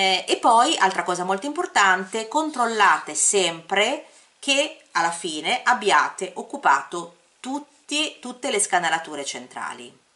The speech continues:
perché può capitare ovviamente che saltiate una scanalatura. Se saltate una scanalatura generalmente non vi ritrovate alla fine del lavoro in basso, ma magari vi ritrovate in alto,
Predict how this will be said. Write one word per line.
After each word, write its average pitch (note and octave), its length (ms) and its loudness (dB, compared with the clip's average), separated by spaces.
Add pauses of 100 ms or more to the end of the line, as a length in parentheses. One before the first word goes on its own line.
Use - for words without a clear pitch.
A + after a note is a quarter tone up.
(120)
perché G3+ 240 -6
può F#3 140 -2
capitare A3+ 440 4
ovviamente G3 380 -4
che F3 120 -6
saltiate F3 540 0
una E3 160 -6
scanalatura. B2 800 -12 (420)
Se D4+ 120 2
saltate A#3 440 4
una F#3 120 2
scanalatura F3+ 600 0
generalmente E3 600 -4
non G3+ 160 -2
vi F#3+ 100 0
ritrovate F3 580 4
alla D3 120 -2
fine D#3+ 260 -10
del D3 120 -6
lavoro D3 360 -4
in D3 100 -12
basso, C#3+ 440 0
ma C3+ 80 -8
magari D3+ 280 -2
vi D3 100 -8
ritrovate C#3 440 -4
in C#3+ 80 -8
alto, D#3 680 -4